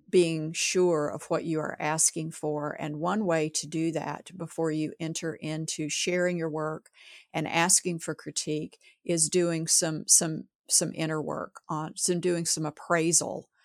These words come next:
of your own work, because doing that self-appraisal will allow you to really see what the work needs, make it easier for you to ask for exactly what you need.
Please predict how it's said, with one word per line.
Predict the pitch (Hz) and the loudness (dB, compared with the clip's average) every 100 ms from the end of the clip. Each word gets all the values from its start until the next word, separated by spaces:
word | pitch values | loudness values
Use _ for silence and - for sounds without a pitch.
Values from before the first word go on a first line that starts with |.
| - _ | -20 _
of | 165 156 | 0 2
your | 160 - | 0 2
own | 185 214 202 | 2 2 2
work, | 143 139 - - - | 0 0 -2 -6 -6
because | - - 160 160 - - _ _ - | -4 -2 0 2 0 -2 _ _ -4
doing | 156 208 240 233 | 4 6 6 4
that | 185 165 - _ _ _ _ _ | 4 2 0 _ _ _ _ _
self-appraisal | - 226 226 226 175 156 143 156 - 165 - _ _ _ _ _ 160 | 2 6 6 4 -2 -2 0 0 -2 -4 -8 _ _ _ _ _ 2
will | 165 156 160 | 4 6 4
allow | 156 160 165 | 4 4 4
you | 165 160 156 156 | 2 2 0 0
to | - 151 | -2 -4
really | 151 160 151 | 0 0 2
see | 151 - - 185 190 190 | 4 4 6 4 2 0
what | 170 156 - | 2 0 0
the | 165 | -4
work | 151 156 143 - | 0 0 -2 -6
needs, | 143 151 160 202 214 - | -4 -2 -2 -2 -2 0
make | 190 226 190 | 2 2 2
it | - | 0
easier | 175 196 190 165 156 | 0 0 2 0 -2
for | - 156 | -4 -2
you | 160 | 0
to | 170 - | -2 -2
ask | 156 151 - | -2 2 0
for | - 160 | 0 -4
exactly | 143 151 - - 165 151 | -4 -4 -6 -6 -14 -8
what | 165 - | -8 -6
you | 147 | -6
need. | 147 143 190 262 | -4 -2 -4 -6